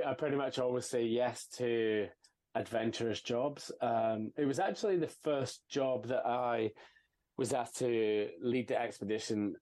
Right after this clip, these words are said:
for a television company, uh, in two thousand and ten. Um, so a while ago, and, and I was asked to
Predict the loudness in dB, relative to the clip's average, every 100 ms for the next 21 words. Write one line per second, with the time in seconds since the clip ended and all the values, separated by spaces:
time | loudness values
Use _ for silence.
0 | _ _ -16 -16 -6 -2 0 -2 -2 -4
1 | 0 0 2 0 0 -2 -2 0 0 -2
2 | -6 _ -6 -2 0 0 0 2 0 -2
3 | -4 -2 0 0 0 0 0 -2 -10 -20
4 | -20 _ _ -6 -4 -4 -4 -2 0 0
5 | -2 -4 _ _ -2 0 2 0 0 0
6 | 2 2 2 0 0 0 0 -2 -2 -2
7 | 0 0 -2 -4 -2 0